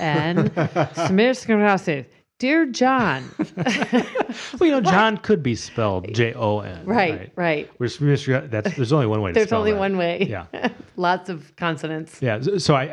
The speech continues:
Speaker 2: I missed the name. What was the name of the senator?
Speaker 1: Ro-, uh, DeConcini.
Speaker 2: Okay. And where was he from?
Speaker 1: Arizona.
Speaker 2: Arizona.
Speaker 1: So
Speaker 2: Hmm.
Speaker 1: when John McCain came into the U S Senate, that
Speaker 2: You,
Speaker 1: was the
Speaker 2: okay.
Speaker 1: first year I was working for DeConcini. It's
Speaker 2: Okay.
Speaker 1: kinda cool.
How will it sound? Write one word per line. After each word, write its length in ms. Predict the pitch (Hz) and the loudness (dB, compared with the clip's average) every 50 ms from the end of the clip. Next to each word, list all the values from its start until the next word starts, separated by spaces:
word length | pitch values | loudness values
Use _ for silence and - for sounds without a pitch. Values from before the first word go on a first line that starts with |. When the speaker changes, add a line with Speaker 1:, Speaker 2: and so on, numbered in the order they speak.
| 135 | -4
Speaker 2:
I 40 | 127 | -2
missed 220 | 117 113 107 - | -2 -2 -4 -4
the 80 | - 110 | -4 -4
name. 180 | 101 95 90 98 | -4 -4 -6 -4
What 100 | 110 117 | -4 -4
was 140 | 110 113 | -4 -4
the 60 | 113 113 | -2 -4
name 120 | 113 110 | -4 -2
of 80 | 107 104 | -4 -6
the 60 | - | -6
senator? 400 | - 113 110 113 117 123 127 123 - _ _ _ - | -6 -8 -6 -6 -6 -6 -8 -8 -12 _ _ _ -8
Speaker 1:
Ro-, 120 | 143 165 | -6 -6
uh, 340 | - - - 180 170 165 160 | -6 -4 -2 0 0 0 0
DeConcini. 960 | 156 139 - 196 190 190 196 175 170 - - 175 170 156 147 135 131 127 - | -2 -2 -4 -4 -4 -4 -4 -4 -4 -4 -4 -4 -4 -2 -4 -4 -6 -8 -6
Speaker 2:
Okay. 420 | 123 127 143 - - 92 90 95 95 - _ _ _ - | -4 -4 -2 -2 -4 -6 -6 -6 -12 -14 _ _ _ -12
And 80 | - 113 | -8 -4
where 100 | 110 104 | -2 -2
was 100 | 101 - | -4 -4
he 100 | - 110 | -6 -10
from? 220 | 104 - 107 104 - - _ _ - | -10 -8 -12 -12 -12 -14 _ _ -4
Speaker 1:
Arizona. 560 | 180 175 170 151 170 160 151 143 131 120 120 | -2 -2 -2 -2 -2 -4 -4 -4 -6 -8 -8
Speaker 2:
Arizona. 380 | 117 101 110 113 104 98 107 101 | -6 -6 -6 -4 -6 -8 -10 -10
Speaker 1:
So 380 | - - 190 180 175 170 170 170 | -8 -4 0 0 2 2 0 0
Speaker 2:
Hmm. 40 | 160 | 0
Speaker 1:
when 220 | 175 170 165 165 | -2 -2 -2 -2
John 300 | 151 175 170 175 180 175 | 0 0 0 0 0 -2
McCain 480 | 170 170 170 - 180 175 165 160 160 160 | -6 -6 -4 -4 -2 0 0 -2 -2 -2
came 200 | - 175 160 160 | -4 -4 -2 -2
into 200 | 165 165 160 156 | -2 0 0 0
the 80 | 151 151 | 0 0
U 120 | 156 151 | 2 2
S 120 | 151 143 147 | 0 0 -2
Senate, 400 | - - 165 147 139 131 131 - _ _ _ _ | -4 -4 -4 -4 -4 -8 -10 -14 _ _ _ _
that 240 | 185 147 131 151 151 | 0 2 2 2 2
Speaker 2:
You, 60 | 160 | 0
Speaker 1:
was 100 | 160 151 131 131 143 - | -2 2 2 2 2 0
the 60 | 175 | -4
Speaker 2:
okay. 80 | - | -6
Speaker 1:
first 280 | - - 180 160 - - | -4 -4 -4 -4 -2 -2
year 200 | 190 175 156 147 | 0 0 0 0
I 200 | 143 139 143 - - - - - - | 0 -2 -2 -4 -8 -16 -18 -18 -14
was 260 | - 165 156 143 139 | -10 -8 -8 -8 -8
working 320 | 147 151 139 - - 139 139 | -8 -10 -10 -10 -10 -12 -10
for 200 | - - 135 123 | -10 -10 -10 -10
DeConcini. 640 | 120 - 143 143 - 143 139 - 156 147 135 131 131 _ _ _ | -8 -10 -12 -10 -10 -12 -12 -12 -12 -12 -12 -14 -16 _ _ _
It's 100 | - - | -8 -6
Speaker 2:
Okay. 180 | 196 208 - - | -6 -6 -4 -6
Speaker 1:
kinda 180 | 185 165 156 143 - | -6 -6 -6 -8 -10
cool. 220 | 170 156 139 135 | -10 -10 -10 -12